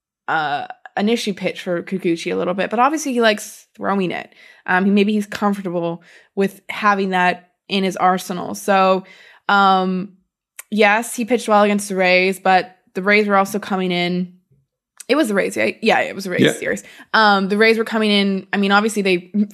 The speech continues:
Speaker 1: like, addressed the issue by the end of the series, but they were coming in not hitting very well. They were kind of slumping on that side. Obviously, they, by Saturday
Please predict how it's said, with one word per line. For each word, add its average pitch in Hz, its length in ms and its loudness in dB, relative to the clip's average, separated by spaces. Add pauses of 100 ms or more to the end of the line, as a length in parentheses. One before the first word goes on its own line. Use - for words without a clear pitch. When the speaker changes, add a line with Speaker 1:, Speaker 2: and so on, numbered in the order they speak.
(340)
Speaker 1:
like, 185 320 -2 (200)
addressed 202 640 0
the 190 420 -2 (200)
issue 208 380 0
by 180 140 2
the 185 120 2
end 240 100 2
of 302 60 -2
the 226 80 0
series, 190 300 2
but 185 120 -6
they 214 100 2
were 226 80 0
coming 214 260 0
in 185 180 -2
not 190 280 2
hitting 196 300 0
very 170 200 -2
well. 175 360 -2 (300)
They 196 100 -2
were 180 80 -2
kind 196 180 0
of 190 60 -4
slumping 185 440 -2
on 170 120 -2
that 170 200 -4
side. 170 400 -2 (260)
Obviously, 185 840 0
they, 175 420 0
by 170 260 0
Saturday 175 760 0